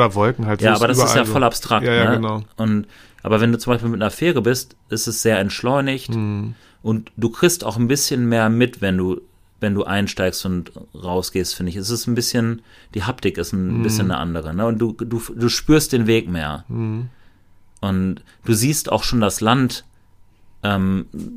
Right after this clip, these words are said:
Speaker 2: schemenhaft, äh, viel früher und kannst dich so ein bisschen drauf vorbereiten und deine Fantasie auch so ein bisschen freien Lauf lassen,
Speaker 1: Mhm.
Speaker 2: ob das da wohl schon die Stadt ist oder ob das vielleicht eine Halbinsel davor ist oder so.
Speaker 1: Mhm.
Speaker 2: Deswegen,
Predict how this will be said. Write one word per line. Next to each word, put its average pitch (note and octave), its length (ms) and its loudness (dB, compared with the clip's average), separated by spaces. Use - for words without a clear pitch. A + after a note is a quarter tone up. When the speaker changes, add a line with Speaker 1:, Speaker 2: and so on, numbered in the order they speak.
Speaker 2:
schemenhaft, B2+ 840 0
äh, G#2 140 -2
viel B2 300 0
früher A2+ 800 4
und F#2+ 200 -2
kannst A#2 220 -2
dich G#2+ 80 -6
so A#2+ 80 -2
ein A2+ 40 2
bisschen A2+ 180 -2
drauf G2+ 180 0
vorbereiten G2+ 600 2
und G2 180 -2
deine G#2 240 4
Fantasie G#2+ 520 2
auch F#2 120 4
so - 100 -6
ein F#2 60 0
bisschen F2+ 220 -4
freien F#2+ 260 -2
Lauf G#2 220 0
lassen, A2 320 0
Speaker 1:
Mhm. G#2+ 80 -8
Speaker 2:
ob - 160 -12
das G#2 220 0
da G2+ 200 2
wohl G2+ 100 4
schon F#2+ 180 -4
die E2+ 80 -6
Stadt B2 340 -2
ist A2 260 -2
oder F#2 140 0
ob - 80 -4
das - 180 -4
vielleicht F#2 260 -2
eine E2+ 100 -4
Halbinsel G2+ 500 0
davor F#2+ 420 0
ist D2+ 140 -6
oder D2+ 220 -12
so. - 100 -12
Speaker 1:
Mhm. A2 640 -4
Speaker 2:
Deswegen, F2 480 -4